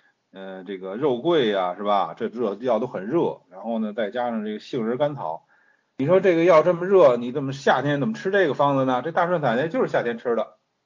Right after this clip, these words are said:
因为呢，<clears throat> 这个大顺散呢是就是治疗阴暑的，就是夏天你贪凉受了寒的病，那受寒了当然要用热药了，是吧？还有一个方子也是夏天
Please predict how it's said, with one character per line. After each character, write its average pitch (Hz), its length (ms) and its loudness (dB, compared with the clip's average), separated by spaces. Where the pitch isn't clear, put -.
因 180 160 -2
为 175 160 2
呢， 147 280 -2
<clears throat> - 480 -20
这 156 120 0
个 117 320 4
大 147 260 6
顺 139 180 0
散 110 280 -6
呢 110 240 -6
是 131 240 -4
就 151 280 2
是 107 140 -4
治 113 140 -6
疗 104 320 -2
阴 170 240 -6
暑 - 260 -12
的， - 160 -20
就 175 120 8
是 139 360 0
夏 151 340 4
天 151 220 -4
你 92 180 -6
贪 180 320 -4
凉 139 440 -2
受 - 280 2
了 110 80 4
寒 107 380 -4
的 - 300 0
病， 87 240 -12
那 98 120 0
受 - 240 4
寒 123 220 0
了 151 100 2
当 120 180 2
然 120 100 0
要 110 120 0
用 104 160 -4
热 123 200 -2
药 76 200 -6
了， 78 160 -18
是 - 60 -20
吧？ 76 180 -12
还 208 180 6
有 233 100 8
一 139 140 2
个 123 80 2
方 135 260 2
子 113 60 0
也 90 120 -4
是 104 520 -4
夏 - 260 0
天 113 300 -4